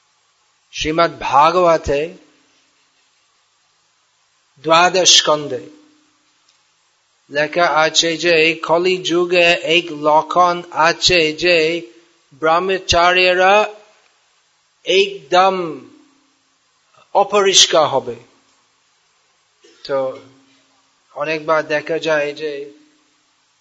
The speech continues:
ওই ব্র-, সব ব্রহ্মচারী আশ্রম তো আবর্জনা আগার হবে,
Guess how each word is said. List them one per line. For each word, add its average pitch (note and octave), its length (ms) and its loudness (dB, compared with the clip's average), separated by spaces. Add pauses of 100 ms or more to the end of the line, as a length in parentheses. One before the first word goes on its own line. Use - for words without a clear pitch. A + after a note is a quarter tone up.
(720)
ওই C#3+ 140 -8
ব্র-, D3 220 -2
সব E3 280 2
ব্রহ্মচারী E3+ 1000 0 (460)
আশ্রম E3 760 0
তো D3 480 -6 (1120)
আবর্জনা E3 1040 0
আগার D3+ 520 0
হবে, B2+ 300 -10